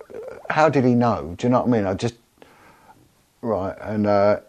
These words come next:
he wanted me to come and have a cup of tea and chat with him. I went and seen it, let's go for a beer, and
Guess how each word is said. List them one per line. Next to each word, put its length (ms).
he 140
wanted 500
me 140
to 80
come 180
and 40
have 100
a 40
cup 180
of 60
tea 140
and 120
chat 220
with 100
him. 200
I 100
went 120
and 80
seen 240
it, 180
let's 220
go 240
for 140
a 20
beer, 340
and 180